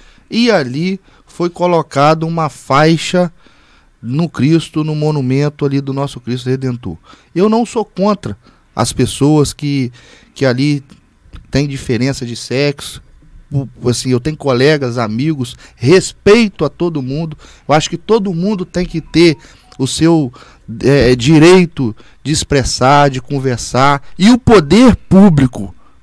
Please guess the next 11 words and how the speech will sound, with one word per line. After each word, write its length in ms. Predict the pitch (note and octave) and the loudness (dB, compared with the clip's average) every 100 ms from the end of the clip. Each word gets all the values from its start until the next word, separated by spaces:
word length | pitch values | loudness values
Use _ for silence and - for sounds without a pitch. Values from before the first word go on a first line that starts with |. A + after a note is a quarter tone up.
| _ - | _ 2
qualquer 520 | E3 D#3 - G#3 G3 | 4 4 4 4 6
um 100 | G3 | 4
poder 440 | - D3 B2+ F3 | 6 4 6 4
que 120 | - | 2
seja, 520 | B2+ - F3 D3 G#2+ - - - _ - | -2 4 4 4 2 -6 -16 -20 _ -8
no 220 | A2 D#3 | -2 0
governo 400 | C#3+ C3+ C#3+ E3 | 0 0 2 2
federal, 680 | - D#3 C#3 A#2 C#3 C#3 A#2 | 2 -2 0 4 4 4 2
no 120 | B2 C#3+ | -2 -2
governo 320 | C3 D3 E3 | 0 0 0
estadual, 600 | - D3 B2 B2 D3 B2 | 0 0 4 6 6 4